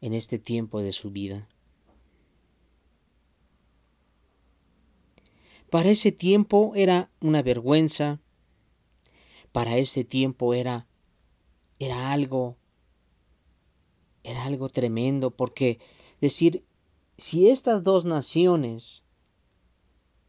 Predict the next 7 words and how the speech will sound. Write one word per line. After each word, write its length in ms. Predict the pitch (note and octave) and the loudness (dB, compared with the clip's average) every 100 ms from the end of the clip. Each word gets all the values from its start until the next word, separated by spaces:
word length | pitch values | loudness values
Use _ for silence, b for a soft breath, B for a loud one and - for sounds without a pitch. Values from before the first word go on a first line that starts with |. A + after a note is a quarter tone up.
| _ _ - | _ _ -6
han 140 | G3 | -4
sido 360 | - G#3+ G3 F3+ | -2 2 2 0
tomadas 520 | C#3 D3 F3 D#3 - | 0 0 0 0 -2
presas 920 | - E3 G3+ - E3 D3+ - - - _ _ _ _ _ _ _ _ _ _ _ _ _ _ _ _ _ _ _ _ _ _ _ | 2 4 4 0 -4 -4 -8 -12 -18 _ _ _ _ _ _ _ _ _ _ _ _ _ _ _ _ _ _ _ _ _ _ _
y 120 | F#3 | 2
desfilan 880 | F3 E3 - G3+ A#3+ G#3+ F#3+ F#3 F3+ _ _ _ _ _ _ _ _ _ | 4 4 0 0 2 4 2 0 -6 _ _ _ _ _ _ _ _ _
desnudos, 960 | D#3 C#3+ D3+ F#3 G3+ F3+ F3 - - | 2 2 2 2 2 0 -2 -10 -20